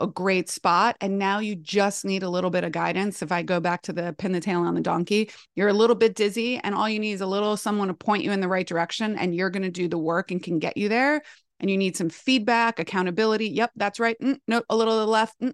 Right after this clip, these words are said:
a little to the right, straight ahead." Then mentorship could be for you.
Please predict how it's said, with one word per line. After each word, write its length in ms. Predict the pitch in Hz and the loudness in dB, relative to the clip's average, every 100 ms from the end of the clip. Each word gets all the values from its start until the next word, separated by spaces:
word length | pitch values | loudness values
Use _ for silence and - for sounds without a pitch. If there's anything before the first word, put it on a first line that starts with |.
| - | -4
a 60 | 240 | -2
little 220 | 240 233 | 0 0
to 60 | |
the 80 | 226 | 2
right, 280 | 220 220 226 _ _ | 2 0 -2 _ _
straight 320 | - 247 240 | -2 2 4
ahead." 340 | 233 226 226 - _ _ _ _ _ _ _ _ _ _ | 4 2 0 -2 _ _ _ _ _ _ _ _ _ _
Then 180 | 254 254 | 0 2
mentorship 480 | 320 339 311 277 - | 2 0 -4 -6 -4
could 200 | 269 226 | -2 0
be 120 | 247 | -2
for 180 | - 233 | 0 0
you. 360 | 311 - - | 2 0 -6